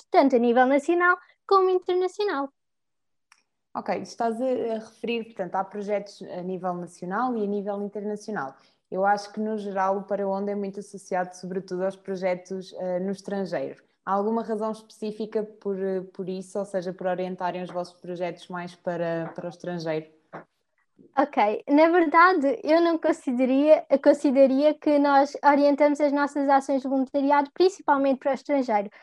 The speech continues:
Speaker 1: apesar da procura das pessoas serem essencialmente para o estrangeiro. E acho que as, e estas duas coisas são diferentes. Nós, enquanto organização, nós nos esforçamos muito para dinamizar iniciativas nacionais,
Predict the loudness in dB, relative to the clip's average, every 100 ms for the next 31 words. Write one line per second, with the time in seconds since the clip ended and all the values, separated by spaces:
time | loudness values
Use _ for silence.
0 | -6 -6 2 4 6 4 6 2 2 0
1 | 2 2 2 -2 -4 0 0 0 2 4
2 | 2 0 0 0 2 0 2 2 2 0
3 | -2 -2 -2 -2 -2 -2 0 0 0 -6
4 | _ _ _ 6 6 6 0 0 -4 -6
5 | -6 0 4 4 4 2 2 0 0 0
6 | 0 0 0 0 -2 -4 -4 -2 2 4
7 | 4 4 4 4 2 2 0 0 0 0
8 | 0 -2 _ _ 4 6 6 2 -2 0
9 | 2 2 2 2 2 0 2 2 4 2
10 | 2 2 2 2 2 2 0 -2 -4 -2
11 | -2 0 0 -2 -2 -4 -2 0 -2 -4